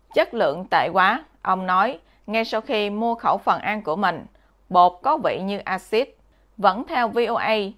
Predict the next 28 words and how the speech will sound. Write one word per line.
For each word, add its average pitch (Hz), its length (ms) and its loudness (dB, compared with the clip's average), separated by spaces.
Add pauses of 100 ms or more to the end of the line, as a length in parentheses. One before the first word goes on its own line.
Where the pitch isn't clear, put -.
(240)
chính 359 240 -4
phủ 165 160 0
Cuba 196 360 2
nói 190 360 -2 (320)
họ 196 200 2
có 269 200 -2
kế 320 140 -4
hoạch 220 320 0
tăng 277 200 -2
cường 175 280 -2
kiểm 185 240 -6
tra 226 240 -4
các - 240 -10
tiệm 147 160 -4
bánh 247 200 -4
mì 175 180 -2
của 180 160 -2
nhà 208 160 -4
nước 202 380 -2 (240)
để 254 180 0
đảm 240 220 -2
bảo - 180 2
chất - 260 -12
lượng 160 300 -4
không 226 300 -4
bị 175 180 -4
ảnh 185 240 -10
hưởng. 202 240 -6